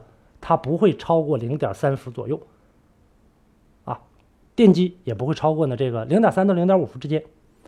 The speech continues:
所以说这个过程当中，发动机怠速的时候是在给电瓶在进行充电了。那么这个过程当中，电瓶的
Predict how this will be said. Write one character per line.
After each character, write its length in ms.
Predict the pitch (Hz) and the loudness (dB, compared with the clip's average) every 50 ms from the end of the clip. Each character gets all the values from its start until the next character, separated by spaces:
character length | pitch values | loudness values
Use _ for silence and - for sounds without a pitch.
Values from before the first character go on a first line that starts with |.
| _ _ | _ _
所 120 | - - 247 | -2 0 2
以 80 | 254 | 2
说 240 | 196 - 180 170 175 - - _ _ - | 2 2 2 0 -2 -4 -20 _ _ -2
这 100 | - 226 | 0 0
个 60 | 185 | 2
过 160 | 147 180 180 | 2 2 0
程 140 | 147 147 147 | 0 0 0
当 180 | 156 147 139 | 2 2 2
中， 160 | 135 139 127 - - - _ _ _ _ _ _ | 0 -2 -4 -6 -10 -20 _ _ _ _ _ _
发 380 | _ - - - 262 269 277 269 | _ -6 0 0 2 4 4 4
动 200 | 269 277 214 - | 4 4 0 0
机 160 | - 175 165 | 0 -2 0
怠 200 | - 202 190 139 | 2 2 2 2
速 200 | - - 151 127 | 2 -2 -8 -8
的 80 | 120 | -8
时 120 | - - - | -10 -12 -12
候 220 | 117 - - - _ _ _ _ _ _ _ - | -12 -12 -14 -16 _ _ _ _ _ _ _ -20
是 260 | - - - 311 277 | -10 -4 -2 -2 0
在 140 | - 185 151 | 2 0 0
给 120 | - 113 | 0 -2
电 200 | 107 - 170 117 | -2 -2 -2 -2
瓶 140 | 107 120 127 | -2 -6 -6
在 100 | - 117 | -4 -6
进 140 | 117 123 135 | -6 -6 -8
行 100 | 110 127 | -10 -10
充 180 | 117 - 139 143 | -10 -8 -6 -4
电 160 | 147 135 107 | -4 -4 -4
了。 80 | 98 - _ _ _ _ _ _ _ _ _ _ _ _ _ _ _ _ _ _ _ _ _ _ _ _ _ _ | -6 -12 _ _ _ _ _ _ _ _ _ _ _ _ _ _ _ _ _ _ _ _ _ _ _ _ _ _
那 100 | - 226 | 0 2
么 180 | 220 190 - - - _ _ _ _ - | 2 2 -2 -6 -18 _ _ _ _ 2
这 160 | - 302 269 | 4 4 4
个 80 | 220 | 4
过 160 | 190 170 196 175 | 4 2 2 2
程 140 | 160 160 | 2 2
当 200 | 160 165 151 151 | 2 2 2 2
中， 180 | 147 147 143 - - - _ _ _ - | 2 0 0 -2 -4 -14 _ _ _ 2
电 240 | - 311 294 233 180 | 6 6 8 8 6
瓶 300 | - - - 123 139 190 | 4 0 -4 -2 2 4
的 220 | 202 - - - | 4 4 2 0